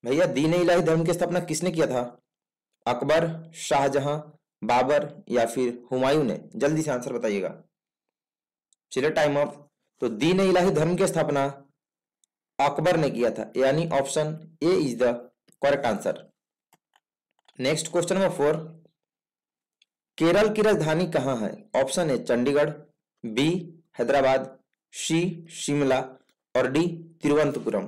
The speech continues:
टाइम शुरू हो चुका है। It's very easy question। राज्य राजधानी है, केरल की राजधानी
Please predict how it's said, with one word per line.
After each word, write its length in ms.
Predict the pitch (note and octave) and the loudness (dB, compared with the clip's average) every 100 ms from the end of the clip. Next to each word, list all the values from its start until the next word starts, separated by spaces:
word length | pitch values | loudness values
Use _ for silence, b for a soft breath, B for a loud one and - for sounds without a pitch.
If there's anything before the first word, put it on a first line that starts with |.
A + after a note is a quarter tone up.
| - | -6
टाइम 220 | C3 D3+ D#3+ | -2 -2 -2
शुरू 200 | D#3+ D#3 | -2 -2
हो 60 | |
चुका 200 | D#3 C#3+ | -2 -2
है। 280 | D3+ D3+ - _ _ _ _ - | -2 -4 -16 _ _ _ _ -8
It's 220 | D3 - | -8 -6
very 280 | A#2+ C#3+ F3+ | 0 2 4
easy 200 | F#3+ E3 | 2 0
question। 440 | D#3 C3 - C3 A#2 | 0 0 0 -2 0
राज्य 240 | B2 D3+ | 0 2
राजधानी 400 | E3+ C#3+ C3+ B2 | 0 0 0 0
है, 100 | B2 - - _ _ _ _ _ | -2 -4 -12 _ _ _ _ _
केरल 300 | C#3+ D#3+ F#3+ | 2 4 4
की 140 | F#3 E3+ | 2 2
राजधानी 520 | D#3 B2+ C3+ C#3 | 2 0 -2 -2